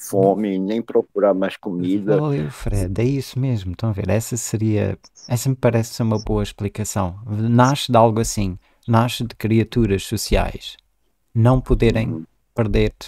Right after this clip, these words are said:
Speaker 2: a sociedade. E isso não é uma coisa que a gente escolhe. É, isso seria a contingência que nos faz ser assim. Nós somos do grupo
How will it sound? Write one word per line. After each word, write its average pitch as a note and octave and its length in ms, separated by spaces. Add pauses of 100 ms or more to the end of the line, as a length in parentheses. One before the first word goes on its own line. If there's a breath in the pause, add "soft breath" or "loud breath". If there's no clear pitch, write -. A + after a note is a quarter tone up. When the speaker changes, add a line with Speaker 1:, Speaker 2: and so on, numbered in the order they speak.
(380)
Speaker 2:
a A2 80
sociedade. G2 540 (1400 soft breath)
E A#2 300
isso B2+ 180
não B2 80
é B2 40
uma B2 120
coisa A#2+ 200
que B2 60
a A#2+ 40
gente A#2 180
escolhe. - 300
É, G#2 300
isso A2 180
seria A2+ 260
a A2 40
contingência B2 760
que - 100
nos B2 140
faz A2 300
ser A2+ 180
assim. A2 300
Nós G2+ 260
somos A2+ 420
do G#2 140
grupo A#2+ 520